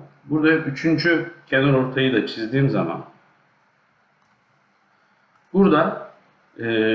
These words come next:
şu uzunlukla, şu uzunlukla, daha doğrusu şu iki üçgen, bunları da boyayalım. Bakın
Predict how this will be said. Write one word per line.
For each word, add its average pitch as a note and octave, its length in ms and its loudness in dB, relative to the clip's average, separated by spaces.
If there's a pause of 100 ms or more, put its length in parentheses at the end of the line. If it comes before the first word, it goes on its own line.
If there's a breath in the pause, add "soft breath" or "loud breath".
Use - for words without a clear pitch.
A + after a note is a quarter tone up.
(580)
şu G3+ 300 -2
uzunlukla, D3+ 920 2
şu - 160 -6
uzunlukla, B2 920 -4
daha D#3+ 200 4
doğrusu C3+ 320 0
şu D3+ 160 -4
iki C#3+ 240 -4
üçgen, F#2+ 560 -4 (360)
bunları C3 280 -2
da G2+ 140 -2
boyayalım. G2+ 640 -4 (460)
Bakın G#2 280 -8